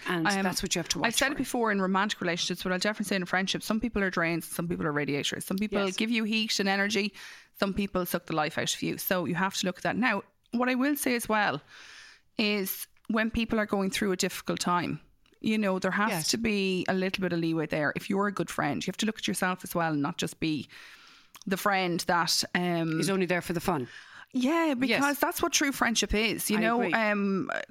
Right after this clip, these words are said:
Speaker 2: one of the girls that I just spoke about a few moments ago, her grandmother died, um, this
Speaker 1: Mm.
Speaker 2: week, and they're going down to Cork to the funeral and everything. And, like, I rang her yesterday. They have two daughters, and I just said, "I'll just take care of the girls for the weekend."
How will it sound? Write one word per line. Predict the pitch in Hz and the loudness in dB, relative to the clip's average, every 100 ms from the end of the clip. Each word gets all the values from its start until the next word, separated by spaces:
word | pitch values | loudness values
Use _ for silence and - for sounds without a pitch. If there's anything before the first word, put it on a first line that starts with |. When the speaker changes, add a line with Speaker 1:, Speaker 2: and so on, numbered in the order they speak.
| 233 | -6
Speaker 2:
one | 233 247 | -2 0
of | 247 | 2
the | |
girls | 220 196 202 | 2 2 2
that | |
I | 196 | 0
just | - 208 | 0 0
spoke | 202 196 | -2 0
about | 185 180 | -2 0
a | |
few | - 185 | 0 0
moments | 185 190 - | 0 -2 -4
ago, | - 170 | -2 -2
her | 175 | 0
grandmother | 185 208 226 170 147 | 0 2 2 2 2
died, | 113 95 - - - | 0 0 0 -2 0
um, | 190 170 160 151 147 | 0 2 0 0 0
this | 170 170 | -2 -2
Speaker 1:
Mm. | |
Speaker 2:
week, | 147 - - - | -2 -4 -8 -2
and | 190 180 170 - | 0 2 0 0
they're | 170 165 160 | 0 2 0
going | - 165 | 0 0
down | 165 151 | 0 -2
to | - | -4
Cork | - 226 220 208 - - | -2 0 0 -2 -8 -6
to | - 175 | -4 -4
the | 156 | -4
funeral | 202 208 196 | -2 0 0
and | 190 185 | 0 0
everything. | 175 - 190 - | -2 -2 -2 0
And, | 208 | 0
like, | 220 214 | 0 0
I | 220 | 0
rang | 226 262 | 0 2
her | 247 | 0
yesterday. | 190 175 - 190 | 0 0 -2 0
They | 196 | -2
have | 175 | -2
two | - 233 | 0 2
daughters, | 185 185 190 185 | 0 0 -2 0
and | 196 | 0
I | 190 | 0
just | 208 - | 0 0
said, | 196 185 - - - | 0 0 -2 -4 -2
"I'll | 196 196 | 0 0
just | 185 - | -2 -2
take | - | -2
care | 185 | -2
of | |
the | 190 | 0
girls | 190 208 165 - | 0 0 -2 -4
for | 160 | -2
the | |
weekend." | 143 - 87 - - | -2 -2 -2 0 -2